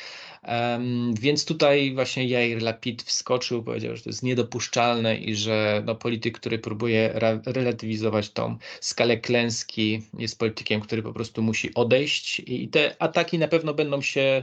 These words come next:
nasilać. Wraz z, z wydłużaniem się tej, tej wojny te ataki będą się nasilać.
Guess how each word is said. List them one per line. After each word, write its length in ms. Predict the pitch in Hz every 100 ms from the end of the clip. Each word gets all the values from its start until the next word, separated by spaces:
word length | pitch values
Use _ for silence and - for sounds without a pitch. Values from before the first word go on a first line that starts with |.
| -
nasilać. 760 | 135 139 - 151 110 - - - - - -
Wraz 440 | 117 127 120 110 - -
z, 240 | 123 120
z 160 | - 117
wydłużaniem 580 | 127 123 123 123 120
się 160 | 113 117
tej, 360 | 113 117 113 110
tej 180 | 120
wojny 360 | 113 123 123 120
te 140 | 113
ataki 360 | 110 113 120 117
będą 240 | 123 120
się 140 | 113 127
nasilać. 640 | 117 113 - 160 208 -